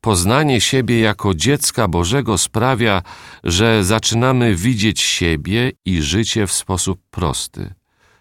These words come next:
Uwalniamy się od obsesji bycia wielkim w oczach własnych i innych.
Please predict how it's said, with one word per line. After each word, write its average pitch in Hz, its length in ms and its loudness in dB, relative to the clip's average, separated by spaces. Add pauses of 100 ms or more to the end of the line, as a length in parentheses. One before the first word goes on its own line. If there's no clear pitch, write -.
(340)
Uwalniamy 101 600 2
się 90 220 2
od 78 120 0
obsesji 101 560 0
bycia 87 380 0
wielkim 101 580 0
w 85 80 0
oczach 92 280 -2
własnych 98 580 -2
i 104 240 -4
innych. 65 580 -4